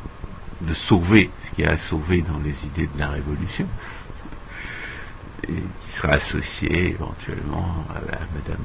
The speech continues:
de Staël et à ce qu'on appelle le groupe de Coppet, qu'on, il n'y a pas d'i-, de, de, d'idée directrice dans le groupe de Coppet. Donc,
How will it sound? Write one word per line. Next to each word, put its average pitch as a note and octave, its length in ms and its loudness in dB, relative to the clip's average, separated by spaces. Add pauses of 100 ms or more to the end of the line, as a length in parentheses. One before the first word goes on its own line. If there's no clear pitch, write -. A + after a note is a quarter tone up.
de - 60 -6
Staël D#2+ 580 0
et - 280 -8
à - 420 -10
ce - 100 -12
qu'on C#2 200 -6
appelle C#2 340 4
le C#2+ 60 -2
groupe - 360 -6
de D2+ 80 -6 (100)
Coppet, - 380 -2 (100)
qu'on, - 340 -12 (680)
il - 40 -10
n'y - 80 -10
a - 40 -10
pas E2 120 2
d'i-, - 1000 -6
de, - 60 -2
de, - 260 -2 (1300)
d'idée F2 300 10
directrice E2 880 4
dans E2 100 -2
le D#2 220 -4
groupe - 340 -6
de D#2+ 80 -6 (120)
Coppet. D#3 340 0 (360)
Donc, G#2 200 8